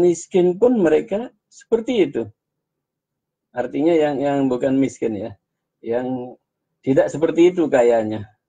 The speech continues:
Ya, cukup gitu. Yang kadang-kadang ya saya lihat agak prihatin hidupnya. Tapi mereka itu kaya persaudaraan. Rukun bersama saudaranya.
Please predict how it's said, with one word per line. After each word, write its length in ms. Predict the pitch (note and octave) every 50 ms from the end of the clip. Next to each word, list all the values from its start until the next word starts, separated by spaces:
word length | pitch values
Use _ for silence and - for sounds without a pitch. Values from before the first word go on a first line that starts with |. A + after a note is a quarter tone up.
| _ _ _ _ _ _ _ _
Ya, 480 | - A#2 B2 B2+ C3 C3 C3 B2 - - - _ _ _ _ _ _ _ _
cukup 480 | _ - C3+ - - D#3 - - - _
gitu. 480 | - A2+ G2 G2 F#2+ - - F#2+ - _ _ _ _ _ _ _ _ _ _ _ _ _ _ _ - - - - _ _ _ _ _ -
Yang 300 | - A#2 A2 G#2 A#2 G#2+
kadang-kadang 640 | A2+ A2+ G#2+ G#2+ G#2 G2+ A#2 B2+ C#3 C#3+ C#3+ C#3 B2+
ya 240 | A#2 A2 G#2+ G#2 G2+
saya 180 | - G#2+ G#2
lihat 300 | G2+ G#2+ A#2 B2 C3 - _ _ _
agak 260 | A#2 A#2 A2+ B2+ - -
prihatin 540 | C#3 B2 A#2 A#2 A2+ A2+ C3+ A#2+ A2 G#2
hidupnya. 560 | G2+ G2+ G2+ G2+ G#2+ G2+ - G#2+ G#2 G2 G2+ - _ _ _ _ _ _ _ -
Tapi 260 | - C3+ - A3 A3
mereka 460 | G3 D#3 C#3 C#3+ C#3 C3+ C#3 D#3 D3
itu 160 | - F#3+ F3+ - _
kaya 400 | - E3 D3+ D#3 E3+ F#3 F#3+ F3+
persaudaraan. 800 | F#3 F3 D#3+ - C#3 A#2+ A#2 A2+ A2+ A2 G#2+ - - - B2 C#3 - _ _ _ _ _ _ _ _ _ _ _ _ _ _ _ _ _ _ _ _ _ _ _
Rukun 720 | - - D#3 E3+ E3 - _ - F#3 E3+ E3 D3+ C3+ A#2
bersama 400 | A#2 A2+ G#2 - A#2 G#2+ A2 G#2+
saudaranya. 760 | G#2 - A2 G#2 G2+ G#2 G2+ G2+ G2+ G2 G2+ G2+ G2+ A2+ C3+